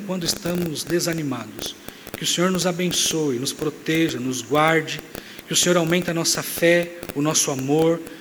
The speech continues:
Que o Senhor nos dê intrepidez e firmeza no tocante ao trabalho que nós precisamos desenvolver. Nos ajude, Senhor, a, a ser firmes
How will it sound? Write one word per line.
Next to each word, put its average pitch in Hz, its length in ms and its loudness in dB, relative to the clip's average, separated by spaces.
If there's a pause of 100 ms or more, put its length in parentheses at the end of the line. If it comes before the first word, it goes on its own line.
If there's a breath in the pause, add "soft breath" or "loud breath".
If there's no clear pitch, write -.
(180 loud breath)
Que 156 60 -6
o 151 40 0
Senhor 175 220 4
nos 170 160 2
dê 175 120 4
intrepidez 190 840 2
e 147 40 -2
firmeza 175 840 0 (760 loud breath)
no 151 100 -4
tocante 165 680 0 (480 loud breath)
ao 147 140 -2
trabalho 156 640 2
que 170 160 -4
nós 151 460 -2
precisamos 151 720 -2
desenvolver. 143 680 -2
Nos 127 160 -4
ajude, 156 520 0
Senhor, 160 440 0 (720 loud breath)
a, 143 380 -4 (240)
a 151 60 -4
ser 165 240 2
firmes 190 840 2